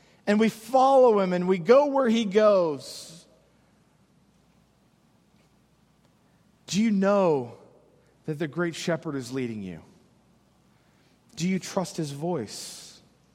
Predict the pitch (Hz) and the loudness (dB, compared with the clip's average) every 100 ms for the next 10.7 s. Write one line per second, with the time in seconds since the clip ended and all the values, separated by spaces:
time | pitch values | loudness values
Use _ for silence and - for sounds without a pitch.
0 | _ _ _ _ _ _ - - 180 196 | _ _ _ _ _ _ -12 -8 -2 0
1 | 233 240 254 202 180 - 196 190 180 156 | 0 2 0 0 0 0 0 0 -4 -6
2 | 147 - - 196 196 165 139 - 147 123 | -6 -6 -2 0 0 -4 -8 -8 -6 -6
3 | 101 - - - - - _ - - - | -6 -10 -16 -16 -18 -20 _ -20 -20 -14
4 | - 160 202 196 226 277 - 233 - 180 | -6 -2 0 2 2 2 -2 -2 -2 0
5 | 170 165 165 208 196 208 175 185 180 180 | 0 0 -2 -2 -2 -4 -2 -2 -2 -4
6 | 143 165 175 156 123 131 - 160 175 156 | -2 -4 -4 -8 -8 -8 -8 -8 -6 -4
7 | 254 294 240 - 185 - 180 190 185 202 | -6 -6 -10 -6 -6 -6 -6 -6 -4 -6
8 | 226 117 80 - _ _ _ _ _ _ | -4 -6 -10 -20 _ _ _ _ _ _
9 | _ 214 160 185 165 175 170 185 165 135 | _ -8 -6 -6 -6 -6 -4 -4 -4 -6
10 | 135 147 180 165 117 85 | -8 -8 -10 -10 -10 -12